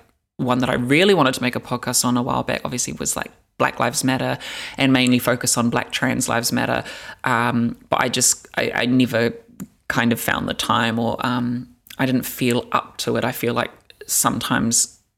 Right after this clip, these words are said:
some conversations are not mine to have, and that's why getting a guest in to, um, to give people a voice and use my platform to amplify other voices that aren't mine, I think is, like, something that, um,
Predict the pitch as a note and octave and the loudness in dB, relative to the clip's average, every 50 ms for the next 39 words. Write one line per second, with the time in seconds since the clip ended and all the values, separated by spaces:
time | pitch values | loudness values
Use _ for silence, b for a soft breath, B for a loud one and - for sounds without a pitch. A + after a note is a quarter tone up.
0 | _ _ _ _ _ _ _ _ _ - - - - A2+ A2 B2+ - - A#2+ A#2+ | _ _ _ _ _ _ _ _ _ -4 -2 0 2 2 0 0 0 0 0 0
1 | B2 - - B2 A#2 - - - - A#2+ B2 A#2+ A#2+ - - B2+ B2 A#2+ A#2 A#2 | 0 0 0 0 2 2 0 0 0 0 2 2 2 2 2 2 4 4 4 4
2 | B2 B2 B2 - C#3+ D#3 E3+ C#3+ C#3+ D3 F#3 - B B B B B B B B | 2 2 0 0 -2 -2 -2 -2 -2 -4 -4 -8 B B B B B B B B
3 | - - D3 B2 B2 A#2+ A2+ A2+ A#2+ - - - - A#2 A2+ A2+ A2+ A#2 A2+ - | -4 -2 0 2 4 4 4 4 2 2 0 0 2 2 2 2 2 0 -2 -4
4 | - - - B2 A#2 A2+ A#2 - B2 A#2+ - - - - A#2+ A2+ A#2+ A#2 A#2 B2 | -4 -2 0 2 2 2 0 -2 -2 -2 0 0 0 0 2 2 4 4 2 0
5 | - - - - B2 A#2+ - A2+ A2+ G#2+ A2 A#2 A#2+ A#2+ A#2+ - - - - _ | -2 -4 -2 0 2 2 2 2 2 0 0 0 -2 -4 -4 -6 -10 -16 -20 _
6 | _ _ - - D#3+ C#3+ D3+ - C#3 C3 B2+ C3+ C3 B2+ B2+ - _ _ _ _ | _ _ -2 0 0 0 0 2 4 4 4 2 -2 -6 -10 -14 _ _ _ _
7 | - - - B2 B2 - A#2+ A#2 A2+ A#2+ A#2 A2+ A2+ A#2 - A#2 A#2 A#2+ A#2+ B2+ | -12 -4 -4 -4 0 0 0 0 0 0 -2 -2 0 0 2 2 4 4 6 6
8 | B2+ B2+ A#2 A#2 A#2+ A#2+ A#2 A#2 A2+ - - A2+ - - - - A2+ A2+ A#2 A#2 | 6 6 4 4 2 2 2 0 -2 0 -2 -2 -2 -2 -6 -4 -2 -2 -2 -4
9 | - - - A#2+ A#2 - - A#2+ A#2+ A#2+ B2 A#2 A#2 - - - A#2 B2+ B2+ C3 | -4 -2 -2 0 0 0 -2 -4 -4 -4 -4 -8 -8 -6 -4 -2 -2 0 0 -2
10 | A#2 A#2 B B B B B B B - C3 B2 A#2 B2 A2 A#2 A2 A2 A2+ - | -2 -4 B B B B B B B 0 2 4 4 2 2 2 0 0 0 0
11 | - A#2 A2+ - B2 B2 A#2 A2+ - A2 A#2 G#2+ A2+ A2+ A2+ B2+ A#2+ - - A2+ | 0 0 0 0 0 0 0 0 -2 -2 -2 0 0 -2 -2 -2 -4 -4 -4 -4
12 | A#2+ A#2 A#2+ A#2+ - - - - - - - - - - - - - - - - | -4 -4 -4 -4 -4 -2 -2 -2 -2 -2 -4 -4 -8 -6 -6 -8 -8 -8 -8 -6
13 | A#2+ D#2+ C#2 D2 D2 - C3+ | -6 -6 -6 -8 -8 -8 -10